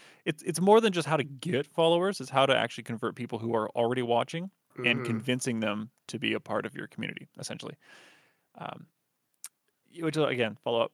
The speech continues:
Speaker 1: from the last podcast, which is all about communities. So,
Speaker 2: Mm-hmm.
Speaker 1: first things first, Mitch,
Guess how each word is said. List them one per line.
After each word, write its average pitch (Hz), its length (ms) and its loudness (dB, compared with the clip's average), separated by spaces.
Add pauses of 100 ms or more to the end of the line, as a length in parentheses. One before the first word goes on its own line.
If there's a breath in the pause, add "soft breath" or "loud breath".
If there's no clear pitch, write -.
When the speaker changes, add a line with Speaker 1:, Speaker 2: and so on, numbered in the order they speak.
Speaker 1:
from 113 200 -6
the 110 80 -6
last 127 240 0
podcast, 123 400 0
which 131 80 -10
is 120 100 -8
all 113 140 2
about 113 240 2 (260)
communities. 247 460 -2 (260)
So, 139 240 2 (320)
Speaker 2:
Mm-hmm. 120 320 -8 (220)
Speaker 1:
first 151 160 2
things 135 140 -6
first, 185 420 2 (100)
Mitch, 160 400 -4